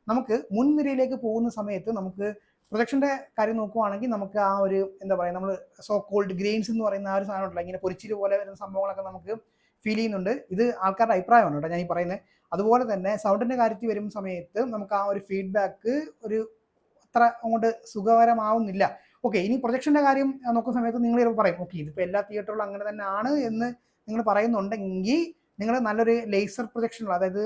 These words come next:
പ്യുവർ ആർ ജി ബി ലേസർ പ്രൊജക്ഷൻ, പ്രൊജക്ടർ ഉപയോഗിക്കുന്ന ഒരു തിയേറ്ററിൽ പോയി സിനിമ കാണുകയാണെന്നുണ്ടെങ്കിൽ നിങ്ങൾക്ക് ആ ഒരു ധാരണ മാറിക്കിട്ടും.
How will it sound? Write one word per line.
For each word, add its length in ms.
പ്യുവർ 260
ആർ 140
ജി 120
ബി 120
ലേസർ 300
പ്രൊജക്ഷൻ, 300
പ്രൊജക്ടർ 300
ഉപയോഗിക്കുന്ന 420
ഒരു 120
തിയേറ്ററിൽ 360
പോയി 160
സിനിമ 160
കാണുകയാണെന്നുണ്ടെങ്കിൽ 600
നിങ്ങൾക്ക് 260
ആ 160
ഒരു 160
ധാരണ 300
മാറിക്കിട്ടും. 420